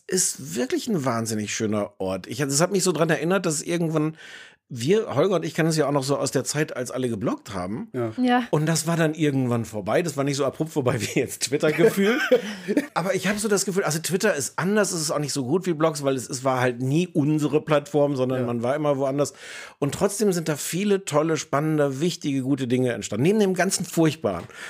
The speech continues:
Speaker 1: Und ich hab so die letzten Tage dann schon gemerkt und, und, oder Wochen eigentlich auch, ähm,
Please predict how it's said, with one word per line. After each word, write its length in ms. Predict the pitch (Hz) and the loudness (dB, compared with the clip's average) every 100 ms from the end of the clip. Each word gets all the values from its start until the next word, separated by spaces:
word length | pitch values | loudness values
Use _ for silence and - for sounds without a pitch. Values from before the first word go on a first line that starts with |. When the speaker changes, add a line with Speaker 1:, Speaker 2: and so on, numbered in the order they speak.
| - - | -10 -2
Speaker 1:
Und 80 | |
ich 140 | 135 151 | 0 0
hab 80 | 160 | -2
so 140 | 156 | -2
die 100 | 139 | 0
letzten 340 | 139 151 - 175 | 2 0 -2 -4
Tage 280 | 147 156 | 0 2
dann 160 | 135 135 | 2 0
schon 200 | 151 156 | -2 2
gemerkt 380 | 151 135 139 139 | 2 4 2 0
und, 220 | 113 - | -6 -4
und, 120 | 104 | -4
oder 220 | 110 107 | 0 0
Wochen 300 | 113 143 165 | 2 0 0
eigentlich 400 | 127 117 120 107 | 0 0 0 -2
auch, 260 | 87 117 - - - - - _ | 0 0 -2 -16 -20 -20 -20 _
ähm, 560 | 143 131 123 123 123 | 2 2 2 0 -2